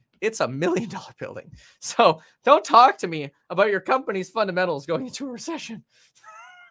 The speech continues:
It doesn't matter. Uh, no guarantees we're going to recession. I hope not. I'm just saying, like, if you're wondering why, because I see these tweets all the time. People are like, "Oh, this company had such good earnings. Why is it going down?"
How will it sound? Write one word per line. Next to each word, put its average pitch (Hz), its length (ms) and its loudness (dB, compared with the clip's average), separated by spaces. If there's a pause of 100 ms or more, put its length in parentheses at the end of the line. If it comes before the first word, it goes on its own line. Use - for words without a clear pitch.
(100)
It - 140 -20
doesn't 262 240 -10
matter. 117 340 -4 (420)
Uh, - 140 -2
no 269 160 10
guarantees 233 460 0
we're 107 80 -16
going 123 100 -10
to 104 60 -14
recession. - 260 -18
I 196 80 4
hope 180 260 4
not. - 200 -10
I'm 123 80 -8
just 160 160 -4
saying, 113 360 -2
like, 107 300 -10
if 139 160 -8
you're 160 140 0
wondering 190 480 2
why, 151 420 2 (480)
because 175 220 -2
I 208 60 2
see 277 200 -2
these 220 220 -6
tweets 247 340 -8
all 147 120 -4
the 135 60 -16
time. 202 140 -2
People 175 220 -6
are 170 80 -2
like, 185 120 -6
"Oh, 262 300 4
this 196 140 -10
company 240 300 -6
had 214 100 -6
such 220 220 -8
good 220 140 -4
earnings. 226 360 -2
Why 196 100 0
is 220 80 -2
it 208 80 -10
going 208 220 -6
down?" 180 280 0